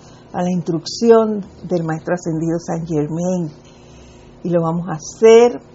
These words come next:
para rendir honores al reino angélico,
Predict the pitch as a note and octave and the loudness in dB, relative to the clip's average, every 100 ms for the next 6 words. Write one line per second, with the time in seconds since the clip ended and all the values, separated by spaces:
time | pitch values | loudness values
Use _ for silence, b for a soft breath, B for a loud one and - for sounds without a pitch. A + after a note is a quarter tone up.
0 | - - - F#3+ F#3 F#3+ G3 A3 - B | -20 -20 -4 0 2 2 0 -2 -16 B
1 | B B B B B B B - G3+ A3+ | B B B B B B B -4 6 6
2 | A3+ C4 C4 A#3 A3 F3+ F3 - - - | 6 6 6 6 4 2 -2 -10 -20 -20
3 | - - F#3 F3 E3+ F3+ F3+ F#3+ - F#3 | -20 -10 -8 -4 0 2 2 -2 -2 -4
4 | E3+ D3 E3 E3+ D#3 C#3+ | -2 -2 0 0 0 -6